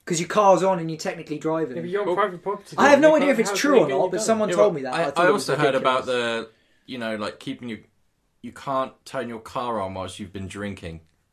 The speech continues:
Speaker 3: and, or even to get in, like, the back.
Speaker 2: I think all that's stupid.
Speaker 3: Yeah, I think it's
Speaker 2: They're
Speaker 3: stupid
Speaker 2: taking
Speaker 3: as
Speaker 2: it
Speaker 3: well.
Speaker 2: too far. It's
Speaker 3: Yeah,
Speaker 2: like, if
Speaker 3: yeah.
Speaker 2: you wanna stop actual drink driving, that's not the way to do it. You know what I mean?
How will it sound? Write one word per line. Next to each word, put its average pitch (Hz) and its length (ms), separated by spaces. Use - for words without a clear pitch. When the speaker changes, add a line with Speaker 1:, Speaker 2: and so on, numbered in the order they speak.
Speaker 3:
and, 104 240
or 104 400
even 113 280
to 107 80
get 110 180
in, 101 120
like, 95 320
the 107 100
back. 95 500
Speaker 2:
I 196 140
think 180 180
all 120 160
that's 110 240
stupid. 113 560
Speaker 3:
Yeah, 87 200
I 82 40
think 80 200
it's - 80
Speaker 2:
They're 143 120
Speaker 3:
stupid 185 200
Speaker 2:
taking - 40
Speaker 3:
as 135 40
Speaker 2:
it - 60
Speaker 3:
well. 156 100
Speaker 2:
too 131 80
far. 120 420
It's 90 80
Speaker 3:
Yeah, 87 140
Speaker 2:
like, 85 100
if 87 80
Speaker 3:
yeah. 87 60
Speaker 2:
you - 80
wanna 233 140
stop 208 240
actual 160 260
drink 156 260
driving, 123 600
that's 156 280
not 165 120
the 143 80
way 143 140
to 131 80
do 131 140
it. 117 160
You 123 80
know 123 80
what 120 80
I 117 60
mean? 120 180